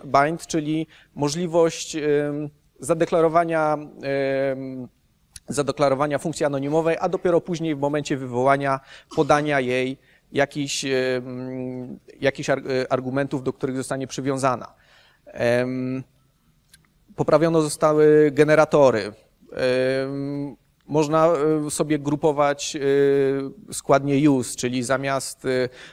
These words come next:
zamiast całej listy use i namespace'ów można w jakiś sposób to sobie grupować. Także, e, jeśli ktoś pisze to, to, to ręcznie, to, e, to będzie miał mniej pisania, a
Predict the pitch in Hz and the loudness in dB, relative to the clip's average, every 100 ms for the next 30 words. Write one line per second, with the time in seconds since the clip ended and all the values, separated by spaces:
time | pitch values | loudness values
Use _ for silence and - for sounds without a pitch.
0 | - 135 147 139 - 156 156 131 131 147 | -6 -2 0 0 6 8 8 6 2 0
1 | - 147 131 127 123 127 147 151 - - | -2 0 0 0 -2 2 4 4 2 -12
2 | - 143 135 120 - 170 - 160 180 190 | -10 -4 -2 -2 0 0 2 -2 2 0
3 | 170 147 143 151 - 135 143 135 127 131 | 2 0 -2 -6 -8 -8 -8 -8 -4 -4
4 | 127 127 131 113 - 117 117 120 120 - | -4 2 2 2 0 -6 -2 -2 -4 -10
5 | - - _ - 127 127 160 185 - 170 | -20 -20 _ 2 4 4 2 2 -2 -2
6 | - 156 143 135 127 - 139 131 139 143 | -2 0 0 2 0 0 -2 2 4 2
7 | 156 - 151 139 143 131 131 123 123 120 | 2 -2 0 2 2 4 6 4 2 -2
8 | - 131 120 123 120 196 185 165 160 147 | -4 -4 -4 -4 0 4 4 4 2 0
9 | 151 139 127 151 147 139 135 135 123 | 0 -2 -2 -2 -2 -2 -2 -2 -4